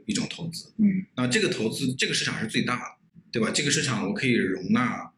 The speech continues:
Speaker 1: 我说实话，容纳个，在亚洲容纳个六千亿美金，完全没有任何问题，也不会减少我这个贝塔的这个，这个收益。呃，但是呢，我们现在 go beyond that，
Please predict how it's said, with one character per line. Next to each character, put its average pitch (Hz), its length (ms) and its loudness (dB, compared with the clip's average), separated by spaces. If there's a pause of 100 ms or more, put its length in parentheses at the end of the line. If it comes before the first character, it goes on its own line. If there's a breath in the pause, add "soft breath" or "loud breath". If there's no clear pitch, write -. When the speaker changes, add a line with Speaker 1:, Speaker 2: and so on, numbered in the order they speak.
(160)
Speaker 1:
我 95 160 -4
说 127 160 2
实 127 180 0
话， 107 340 -2
容 95 160 -2
纳 117 160 2
个， 98 200 -2
在 110 180 -2
亚 110 180 0
洲 107 140 -4
容 98 200 -4
纳 107 140 0
个 98 80 -6
六 117 160 2
千 107 280 2
亿 104 80 6
美 - 160 -4
金， - 180 -6 (140)
完 90 140 -4
全 - 180 -4
没 - 60 -8
有 - 80 -8
任 101 120 -4
何 92 100 -14
问 - 140 -16
题， - 160 -8
也 117 60 -6
不 - 140 -12
会 117 380 0 (120)
减 - 220 0
少 107 200 -2
我 95 60 -10
这 95 100 -10
个 90 100 -10
贝 98 160 -2
塔 95 140 -6
的 - 100 -14
这 - 100 -8
个， - 180 -10 (120)
这 90 120 -4
个 85 60 -6
收 90 220 -4
益。 90 180 -8 (240)
呃， 110 140 -2
但 170 120 2
是 170 140 0
呢， 160 140 0
我 98 160 0
们 92 100 0
现 143 180 2
在 123 220 0
go 120 300 2
beyond 101 300 0
that， - 220 -4